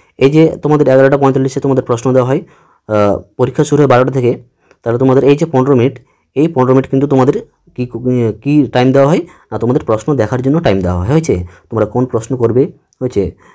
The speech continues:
আহ, কোন দাগটা আগে করবে ইত্যাদি কিন্তু বিষয় দেখার জন্য তোমাদের সেই পনেরো মিনিট এক্সট্রা টাইম দেওয়া হয়। হয়েছে, তাহলে মোট সময় হচ্ছে তিন ঘন্টা পনেরো মিনিট।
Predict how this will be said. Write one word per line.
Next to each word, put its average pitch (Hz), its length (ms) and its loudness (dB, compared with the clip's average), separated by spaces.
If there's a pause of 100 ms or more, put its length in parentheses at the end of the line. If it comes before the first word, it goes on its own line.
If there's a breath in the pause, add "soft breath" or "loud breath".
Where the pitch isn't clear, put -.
(120 soft breath)
আহ, 101 220 0
কোন 123 220 -2
দাগটা 120 280 2
আগে 110 160 2
করবে 120 360 -2
ইত্যাদি 143 320 -2
কিন্তু 147 200 0
বিষয় 127 240 0
দেখার 117 260 -2
জন্য 139 200 -2
তোমাদের 127 320 0 (240 loud breath)
সেই - 160 -2
পনেরো 117 240 0
মিনিট 147 160 2
এক্সট্রা - 320 -2
টাইম 131 200 2
দেওয়া 107 160 0
হয়। 90 200 -6 (240)
হয়েছে, 107 300 -2 (220 soft breath)
তাহলে 113 160 0
মোট 135 200 4
সময় 160 220 0
হচ্ছে 160 180 0
তিন 120 160 -2
ঘন্টা 131 200 -2
পনেরো 120 220 0
মিনিট। 170 200 -2